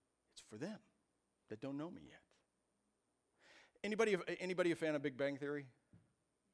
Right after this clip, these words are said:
Oh, thank you. Okay, good. So there, there's a, there's a guy in Big Bang Theory who's, uh, who's this gawky, tall, um, uh, w-, weird, uh, physicist. He's a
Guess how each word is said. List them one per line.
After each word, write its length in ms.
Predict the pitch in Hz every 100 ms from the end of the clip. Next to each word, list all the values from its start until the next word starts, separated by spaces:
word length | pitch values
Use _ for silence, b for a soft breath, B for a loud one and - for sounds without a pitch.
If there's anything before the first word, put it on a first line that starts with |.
| _ -
Oh, 40 | - -
thank 140 | 95
you. 60 | - _
Okay, 140 | - 95
good. 120 | 107 - B -
So 200 | 151 B B -
there, 140 | 160 147
there's 160 | 160
a, 60 | 156
there's 200 | 151 139
a 40 |
guy 200 | 139 185
in 80 | 190
Big 140 | 165 143
Bang 180 | 139 135
Theory 220 | 135 127
who's, 260 | 127 110
uh, 300 | - 110 110 - 107 -
who's 160 | 113 110
this 140 | 110
gawky, 540 | 127 139 151 147 139 -
tall, 580 | - 127 123 123 120 -
um, 460 | 107 98 98 98 - -
uh, 40 | 98 80 80 - _ _ _ -
w-, 180 | 127 123 -
weird, 480 | 127 120 127 120 b b b -
uh, 240 | 92 95 90 - _ _ _ - -
physicist. 480 | 143 110 95 -
He's 140 | 104 98
a 200 | 101